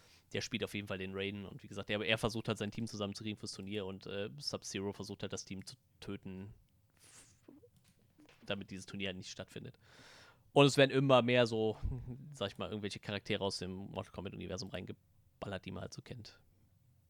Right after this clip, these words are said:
Kabal zum Beispiel fand ich super geil. Das ist so ein, auch so ein Dude mit, mit, mit, äh, ganz Gesichtsmaske und zwei fetten Messern in der Hand und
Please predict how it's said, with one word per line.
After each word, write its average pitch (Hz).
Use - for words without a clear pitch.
Kabal 98
zum 92
Beispiel 95
fand 95
ich -
super -
geil. 98
Das 90
ist -
so 92
ein, 92
auch 113
so 101
ein 104
Dude 101
mit, -
mit, -
mit, -
äh, 98
ganz 113
Gesichtsmaske 104
und 98
zwei 95
fetten -
Messern 104
in 104
der 98
Hand 101
und 117